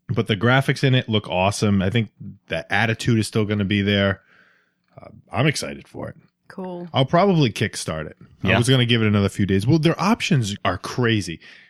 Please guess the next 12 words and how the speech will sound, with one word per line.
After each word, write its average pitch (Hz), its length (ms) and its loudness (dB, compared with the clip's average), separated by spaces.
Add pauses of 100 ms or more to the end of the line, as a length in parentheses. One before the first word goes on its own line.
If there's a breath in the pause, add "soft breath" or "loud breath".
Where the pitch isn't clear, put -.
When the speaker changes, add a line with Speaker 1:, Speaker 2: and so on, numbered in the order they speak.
(100)
Speaker 1:
Literally 185 580 4
from 113 300 0 (120)
being 117 240 0
able 107 240 2
to 113 120 0
donate, 101 640 -2
like, 80 300 -12
what, - 240 -12
ten 120 260 0
bucks 107 380 -2
or 123 60 0
something, 131 540 0